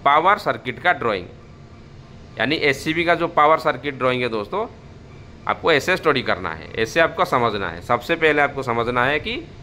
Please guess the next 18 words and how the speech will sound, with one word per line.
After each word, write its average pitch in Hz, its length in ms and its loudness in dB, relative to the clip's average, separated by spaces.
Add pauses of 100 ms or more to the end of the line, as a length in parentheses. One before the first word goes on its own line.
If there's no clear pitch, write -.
(560)
इक्विपमेंट 180 520 0
का 185 80 2
नाम 143 300 2
क्या 101 180 0
है, 85 180 -8 (400)
यानी 117 220 0
पी 151 240 0
वन 160 240 4
क्या 156 220 4
है। 147 220 0
यहाँ 127 160 0
पे 127 160 -4
पी 135 200 -6
वन 143 160 2
हो 143 140 -2
गया 160 200 2
एनर्जी 113 380 -4
मीटर, 156 360 0